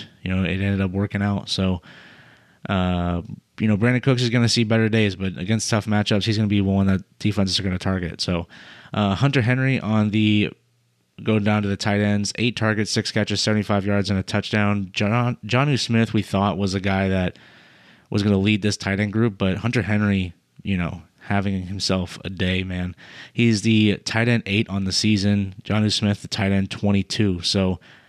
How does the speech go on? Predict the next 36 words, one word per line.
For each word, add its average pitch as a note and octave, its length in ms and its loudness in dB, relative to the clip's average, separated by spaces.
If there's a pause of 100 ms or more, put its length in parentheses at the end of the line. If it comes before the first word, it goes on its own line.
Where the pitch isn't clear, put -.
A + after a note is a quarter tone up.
Hunter A#2 260 0
Henry A#2 260 0
is G#2+ 80 2
probably G#2 320 0
the G2+ 80 0
guy G2 200 0
you G2 120 2
want F#2+ 200 0
to F#2+ 100 -2
manage F#2+ 420 0
in G2+ 420 2
this F#2+ 560 -2
situation. F#2+ 840 -2 (560)
Um, F#2+ 460 -2
I'm G2 80 -6
not C3 140 2
even B2 100 0
gonna G#2 160 2
mention G#2 560 0
the G#2 220 0
tight G2 240 -4
ends G2+ 180 0
for G#2 120 -2
the G2+ 80 0
Houston G#2 260 -2
Texans G2+ 420 -2
'cause F#2+ 160 -4
there's G2 180 -2
really G2 200 0
nothing F#2+ 260 -2
to F2+ 60 -2
talk F2 260 -6
about F2+ 340 -2 (380)
on F#2 480 0
that F#2 300 -2
side. G2 420 0